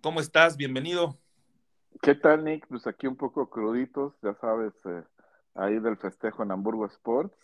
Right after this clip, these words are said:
Speaker 2: pero pues muy contentos, ¿no? A-, además yo era de los que pedía gritos a Pumas, "Quiero cobrarme toditas", ¿no? Este,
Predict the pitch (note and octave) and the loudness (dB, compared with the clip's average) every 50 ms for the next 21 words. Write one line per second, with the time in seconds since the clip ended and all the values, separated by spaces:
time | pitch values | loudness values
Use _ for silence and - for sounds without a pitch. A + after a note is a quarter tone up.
0 | _ _ _ _ _ _ _ _ _ _ _ _ - G#2 G2+ G2+ F#2+ - - G2+ | _ _ _ _ _ _ _ _ _ _ _ _ 0 0 0 0 -2 -4 -6 -4
1 | A2 A#2+ C3 B2+ - D3 C#3+ C3+ - C3 C#3+ E3 D#3+ - C3 A#2 A2 A#2 A#2 B2 | -2 -2 -2 -2 -2 -4 -4 -2 0 0 0 0 -2 -4 -4 -4 -4 -4 -4 -4
2 | D#3 F#3 A3 F#3 A2+ F#2+ F2+ - - - G2 G2 G#2 A2 A#2 B2 B2 C3 C#3 C3+ | -2 -2 -2 0 0 0 0 -2 -2 -2 -2 0 0 0 0 0 0 0 0 2
3 | D3+ E3 D#3 A#2+ G2 F#2+ - - G#2 - - G#2 G#2 A2 A#2 A#2 A#2 A#2+ A2+ _ | 2 2 2 0 -2 -4 -8 -10 -14 -10 -8 -4 -4 -2 -2 -4 -6 -8 -10 _
4 | _ - - G#2 - _ - A2+ A#2 B2 B2 B2 D3 B3 C#4 _ _ _ _ _ | _ -10 -10 -10 -10 _ -8 -8 -6 -4 -4 -4 -4 -6 -8 _ _ _ _ _
5 | _ _ _ _ - - A2+ A#2 B2+ B2 - G#2 G2 G#2 A2 A2 B2 B2 A#2+ - | _ _ _ _ -4 0 2 2 2 2 -2 -4 0 2 2 2 0 -2 -8 -6
6 | - G2 F#2 F#2 G#2+ A#2 A2+ - - G2+ F#2 F2 F2+ G2+ A2 D3+ A#3+ C4 F#3 G#2 | -4 -4 -2 -2 -2 -4 -4 -4 -4 -4 -4 -4 -6 -6 -6 -6 -6 -6 -6 -6
7 | F#2 F#2 F#2 E2+ C2+ - _ _ - F#2 F2 E2 E2 | -6 -6 -6 -8 -12 -14 _ _ -10 -8 -8 -8 -10